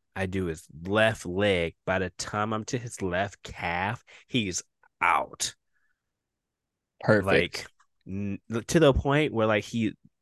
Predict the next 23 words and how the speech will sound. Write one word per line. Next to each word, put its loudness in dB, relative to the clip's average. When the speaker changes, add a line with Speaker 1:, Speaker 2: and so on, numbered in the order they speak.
Speaker 1:
you 0
know, 6
in 2
that 2
moment 0
when 0
you're 4
asleep 0
and -4
your -2
body 0
twitches -2
to -4
make -2
sure 0
you're 0
still -4
alive? -2
Speaker 2:
Yeah. 6
Speaker 1:
He's 0
that 2
far 6
asleep. 0